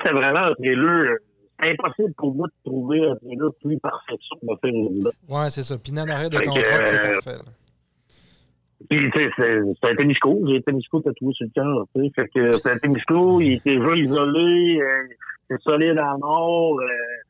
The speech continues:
Speaker 1: fait que là, j'ai fait la chambre des enfants en haut. Le chambre, elle a vingt-quatre pieds de long par, euh, par la largeur. Puis ils ont, euh, mettons, cinquante pouces,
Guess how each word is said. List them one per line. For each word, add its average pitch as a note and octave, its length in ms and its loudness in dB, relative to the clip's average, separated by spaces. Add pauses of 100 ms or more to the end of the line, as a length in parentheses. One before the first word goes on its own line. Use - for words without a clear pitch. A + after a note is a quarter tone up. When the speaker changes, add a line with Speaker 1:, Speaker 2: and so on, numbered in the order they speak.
(420)
Speaker 1:
fait A2+ 140 0
que D#3+ 100 -2
là, D#3+ 260 4
j'ai C#3 220 2
fait E3 100 -2 (100)
la D3 140 0 (100)
chambre E3 220 0
des D#3 160 0
enfants D3 680 0
en C3+ 100 -2
haut. C#3+ 160 0 (280)
Le C#3 200 0
chambre, D#3 400 -2
elle C3 100 0
a C3 380 2
vingt-quatre C#3 400 -6 (100)
pieds C#3 100 -4
de B2+ 200 -6
long C#3 420 -2
par, A#2 360 0
euh, A2+ 400 0 (680)
par A2 120 -2
la B2 100 2
largeur. A#2+ 580 2
Puis A#2 140 -16
ils A#2+ 100 -8
ont, A#2 300 -2
euh, G#2+ 60 -12 (100)
mettons, A#2 300 -2 (100)
cinquante A#2 400 -6 (100)
pouces, C3 140 -8